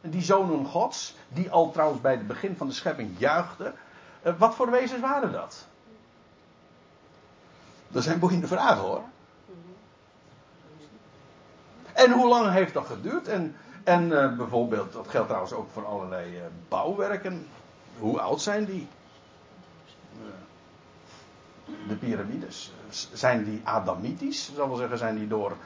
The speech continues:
nakomelingen van Adam gemaakt? Of zijn ze al ouder?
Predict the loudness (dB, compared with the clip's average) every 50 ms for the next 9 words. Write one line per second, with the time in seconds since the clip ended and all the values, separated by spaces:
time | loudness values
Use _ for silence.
0 | -20 -20 -20 -16 -6 0 2 2 2 4 6 6 6 6 4 0 -2 -6 -8 -8
1 | -8 -8 -6 -4 -4 -2 -2 -4 -4 -4 -4 -4 -4 -4 -4 -6 -12 -10 0 0
2 | 2 2 0 -4 -8 -2 0 2 2 2 4 2 2 2 0 -2 -2 -4 -2 4
3 | 8 8 8 8 8 10 8 8 8 8